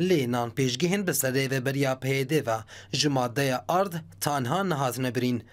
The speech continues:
û dana zanîn gonan pêşgihên bi ser rêveberiya P Y D ve nikarin nan ji hemû welatiyan re peyda bike û tenê ji beşekî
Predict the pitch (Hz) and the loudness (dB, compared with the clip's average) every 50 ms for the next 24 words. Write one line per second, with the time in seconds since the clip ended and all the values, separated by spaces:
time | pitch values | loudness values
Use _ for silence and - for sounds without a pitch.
0 | - - - - - - - - - - 196 185 190 220 196 151 131 120 123 131 | -20 -20 -20 -20 -20 -20 -20 -6 0 2 2 4 4 2 2 2 2 2 2 2
1 | 131 139 165 202 220 202 220 190 165 143 135 127 120 - 143 139 131 127 131 147 | 2 2 2 2 2 2 2 2 2 2 0 0 0 0 2 2 2 0 0 0
2 | 175 208 208 180 156 135 - 147 139 131 139 131 127 131 127 123 135 135 143 139 | 2 2 2 0 0 -2 0 0 0 0 0 0 0 0 0 0 0 2 2 2
3 | 131 131 - - 131 135 139 135 135 160 147 107 117 113 110 - - - - - | 2 0 -2 -2 0 0 0 2 2 0 0 2 0 -2 -2 -4 -10 -18 -20 -12
4 | - - 131 143 180 190 190 - 208 190 175 190 208 208 180 143 131 151 185 202 | -4 0 2 2 2 2 2 2 2 2 4 2 2 2 2 2 2 2 2 0
5 | 175 135 143 - - - 139 139 147 143 139 139 135 131 127 127 - - 185 185 | 0 -2 -2 -2 -2 -2 -2 0 2 2 2 2 2 0 0 -2 -2 -2 0 0
6 | 180 175 160 - 131 131 123 131 127 127 127 127 - 127 120 107 - - - - | 0 -2 -2 0 -2 -2 0 0 0 0 -2 -2 -2 -2 -2 -4 -8 -14 -20 -20
7 | - - - 165 151 143 139 - 170 196 208 208 175 147 143 120 127 143 135 - | -10 -4 0 0 0 2 2 0 2 2 2 2 2 0 -2 0 0 0 2 2
8 | 135 127 131 139 | 0 -2 -2 -2